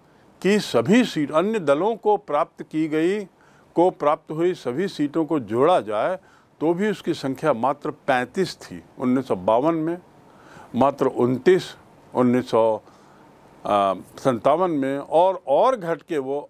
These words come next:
अट्ठाईस हो गई। इसके बाद आता है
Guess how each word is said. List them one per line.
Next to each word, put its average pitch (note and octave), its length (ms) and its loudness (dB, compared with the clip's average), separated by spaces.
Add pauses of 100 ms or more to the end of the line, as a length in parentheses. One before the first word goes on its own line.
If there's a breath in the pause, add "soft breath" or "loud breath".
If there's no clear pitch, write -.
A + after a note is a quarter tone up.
अट्ठाईस A2+ 580 -10
हो E2 60 -18
गई। - 1300 -8
इसके C4+ 280 4
बाद G3+ 320 2
आता F3+ 320 0
है G#3 240 -2